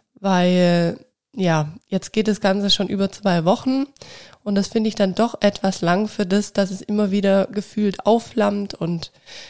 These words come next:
der Schleim einfach so fest sitzt. Also er hat immer noch Husten, er ist immer noch ganz stark nasal und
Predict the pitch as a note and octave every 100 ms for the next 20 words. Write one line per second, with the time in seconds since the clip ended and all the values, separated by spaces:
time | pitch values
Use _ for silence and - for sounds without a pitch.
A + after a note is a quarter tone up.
0 | - _ - F#3+ F3+ - F#3 F#3 F#3+ F3+
1 | E3+ F3 - F3 F#3 F3 - - - D3
2 | - - F3 E3+ E3+ E3+ - E3 F3 F#3
3 | F3+ E3+ C4 C4+ - A3 F#3+ F3 G3 F#3+
4 | F3+ - F3 F3 - _ - - - -
5 | _ - - G#3 F#3 F#3 F#3 E3+ E3+ -
6 | G#3 G#3 G3+ G3 - F3+ E3 E3 -